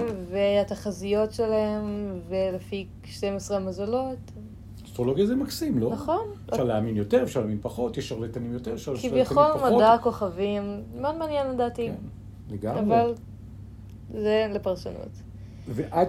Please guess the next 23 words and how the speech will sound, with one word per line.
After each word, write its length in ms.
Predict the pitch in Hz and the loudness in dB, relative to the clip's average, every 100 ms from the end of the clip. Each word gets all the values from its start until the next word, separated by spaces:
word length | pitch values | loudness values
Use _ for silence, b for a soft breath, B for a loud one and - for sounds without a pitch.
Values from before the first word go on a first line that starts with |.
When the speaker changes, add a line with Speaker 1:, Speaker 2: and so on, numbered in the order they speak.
| - | 4
Speaker 2:
פה 120 | 214 | 2
זה 280 | 214 208 202 - - | 6 6 4 -2 -6
רחוק 420 | 165 156 - - 180 | -2 4 4 4 0
מכתות. 440 | - - - 92 - - - | -2 -4 -4 -6 -10 -14 -10
Speaker 1:
נכון, 240 | 254 - 349 | -6 2 2
Speaker 2:
מה 280 | 320 196 214 | 2 0 2
Speaker 1:
דווקא 240 | 285 - - | 0 4 4
Speaker 2:
הפך? 100 | 180 | 4
Speaker 1:
אפשר 260 | - 339 392 403 | 4 6 6 0
איכשהו 300 | 339 - 330 | -2 -4 0
לחבר 560 | 302 - 254 208 247 262 269 | 0 0 -4 2 4 6 4
את 100 | 233 | 4
זה 100 | 240 | 0
לכת, 580 | 214 - 240 240 240 - | 0 0 2 2 0 -4
כי 400 | - 254 254 233 214 | -6 -2 0 0 0
מאוד 200 | 220 226 | 2 2
מקשרים 480 | 233 226 - 233 226 220 214 - B B B B - | 2 -4 -2 0 0 -4 -8 -12 B B B B -8
כתות 460 | 214 - 240 233 226 | -4 4 4 4 2
לאמונה 800 | 233 240 220 202 208 202 220 | 4 4 2 0 0 2 2
מסוימת, 480 | 226 226 226 214 208 | 2 0 0 0 0
ל-, 480 | 214 226 220 214 208 190 - - - | 2 2 2 0 -4 -6 -14 -16 -6
Speaker 2:
כן. 180 | 113 98 - - - - - - - - - - 202 | -4 -4 -8 -14 -14 -14 -14 -14 -16 -16 -16 -12 -4
Speaker 1:
באמת, 460 | 208 214 214 214 | 0 2 0 -2